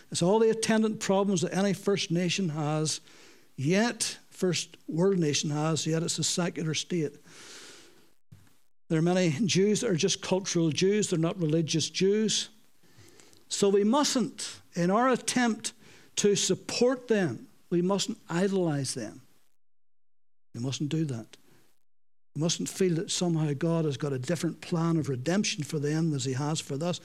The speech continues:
because he hasn't. It's the same plan. Our Savior is their Savior.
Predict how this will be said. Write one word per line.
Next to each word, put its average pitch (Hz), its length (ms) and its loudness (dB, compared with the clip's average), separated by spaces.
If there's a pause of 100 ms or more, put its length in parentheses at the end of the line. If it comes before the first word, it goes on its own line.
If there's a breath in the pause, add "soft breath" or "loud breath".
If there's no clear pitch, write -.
(160 loud breath)
because 139 320 -6
he 139 80 -2
hasn't. 143 400 -2
It's 143 220 -8
the 151 80 -6
same 165 280 -2
plan. 160 520 -4 (1800 loud breath)
Our 180 180 2
Savior 156 600 0 (800 loud breath)
is 139 160 -4
their 151 160 -2
Savior. 117 460 -4